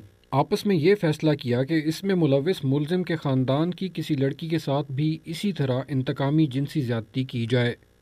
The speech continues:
محمد امین نامی شخص کے اس فیصلے پر عمل درآمد کرتے ہوئے ملزم عمر وڈا کی سترہ سالہ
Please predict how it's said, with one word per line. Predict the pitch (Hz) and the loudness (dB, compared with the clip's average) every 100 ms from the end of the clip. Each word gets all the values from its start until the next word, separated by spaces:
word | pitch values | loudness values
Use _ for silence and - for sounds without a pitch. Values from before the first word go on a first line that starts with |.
| _ _ 123 | _ _ 0
محمد | 131 151 170 196 | 4 6 4 4
امین | 180 190 196 | 4 6 6
نامی | 190 196 | 4 4
شخص | - 190 - | 2 0 0
کے | 190 175 | -2 0
اس | 175 - | -2 0
فیصلے | 151 156 170 180 | 0 2 2 2
پر | 139 156 | 2 0
عمل | 151 156 147 | 2 2 4
درآمد | 143 160 170 | 4 4 2
کرتے | 147 127 147 | 0 2 2
ہوئے | 135 175 | 4 4
ملزم | 147 147 147 165 160 - | 4 2 2 2 2 -2
عمر | 156 185 180 135 | 0 2 2 2
وڈا | 143 170 165 | 2 2 0
کی | 127 151 156 | -2 -4 -2
سترہ | 156 180 180 | -4 0 0
سالہ | 165 151 | 2 2